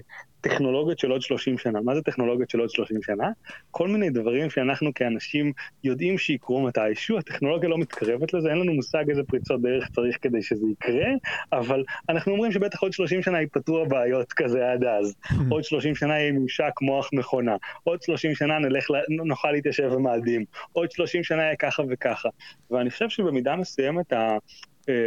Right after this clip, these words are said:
Speaker 1: תיאוריה הכלכלית של ימינה זה שאם אנחנו נעלים אחוז בהכנסות, נעלים אחוז בהוצאות, לא, לא נראה את הגרפים שיסתדרו, עוד שלושים שנה יהיה בסדר כזה,
Speaker 2: <laughs>
Speaker 1: פחות או יותר.
Speaker 2: אוקיי.
Speaker 1: זה, זה לדעתי.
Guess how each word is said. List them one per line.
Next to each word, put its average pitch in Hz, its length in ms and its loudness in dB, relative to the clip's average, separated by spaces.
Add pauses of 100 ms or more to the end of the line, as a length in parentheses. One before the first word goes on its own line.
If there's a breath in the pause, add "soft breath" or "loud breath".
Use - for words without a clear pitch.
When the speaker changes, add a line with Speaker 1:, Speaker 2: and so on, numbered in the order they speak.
(180)
Speaker 1:
תיאוריה 156 280 2
הכלכלית 135 440 0
של 135 120 -2
ימינה 151 300 2
זה 147 100 0
שאם 165 240 0
אנחנו 147 220 0
נעלים 127 300 2
אחוז 147 280 0
בהכנסות, 143 580 -2
נעלים 139 200 2
אחוז 151 220 0
בהוצאות, 139 520 0
לא, 147 100 2 (280 loud breath)
לא 165 140 2
נראה 170 260 2
את 165 100 -2
הגרפים 156 480 0
שיסתדרו, 175 520 -2
עוד 202 140 0
שלושים 185 280 0
שנה 160 160 2
יהיה 151 120 2
בסדר 139 380 0
כזה, 95 220 2 (260)
Speaker 2:
<laughs> 170 180 0
Speaker 1:
פחות 131 360 0
או 123 40 4
יותר. 104 340 0 (340)
Speaker 2:
אוקיי. 185 340 0
Speaker 1:
זה, 123 180 -2
זה 156 200 2
לדעתי. 139 600 0